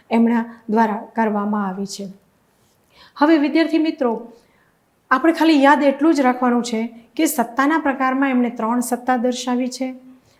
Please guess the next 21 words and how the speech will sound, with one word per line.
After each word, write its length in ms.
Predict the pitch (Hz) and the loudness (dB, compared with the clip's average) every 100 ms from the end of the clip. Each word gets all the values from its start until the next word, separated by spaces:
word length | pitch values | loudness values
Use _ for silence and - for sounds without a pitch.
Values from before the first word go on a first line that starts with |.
| _ | _
ત્રણ 300 | 220 269 330 | 2 4 4
સત્તામાં 760 | 330 269 262 254 247 262 294 277 | 2 -2 -2 0 0 0 -2 -6
સૌથી 380 | 233 220 254 | -4 -4 -2
પહેલાં 480 | 254 240 247 247 208 - - - | -2 0 2 2 0 -6 -18 -2
આ 380 | 254 269 208 208 - - - | 2 2 0 -4 -16 -14 -2
મેક્સ 340 | 220 254 - | 0 0 -2
વેબર 420 | 208 233 240 247 202 - - 190 | -2 2 2 2 0 -10 -18 -4
જર્મન 340 | 220 208 233 | -2 0 -2
સમાજશાસ્ત્રી 720 | 233 233 233 233 233 240 247 | -2 -2 -2 -2 -4 -6 -6
છે, 320 | 233 247 240 240 _ _ _ _ 202 | -6 -6 -6 -10 _ _ _ _ -2
માનવ 280 | 214 240 | 2 2
સમાજશાસ્ત્ર 840 | 262 262 254 254 254 254 254 262 269 - - _ | 2 0 -2 -2 -4 -4 -2 -4 -4 -10 -20 _
અને 220 | 254 302 320 | 0 2 0
સમાજશાસ્ત્રને 880 | 302 247 240 - 226 220 220 226 | 0 0 0 0 -4 -4 -6 -6
સાથે 340 | 220 220 214 220 | -6 -6 -6 -6
સાંકળી 640 | 220 233 285 254 214 - - | -6 -6 -4 -4 -4 -10 -6
અને 180 | 226 220 | -2 0
એમણે 200 | 226 226 | 0 -2
સત્તાની 500 | 220 208 - 233 262 | -4 -6 -2 0 0
વાત 260 | 254 254 | -2 -2
કરી. 520 | 254 254 254 254 - | -2 -2 -2 -10 -20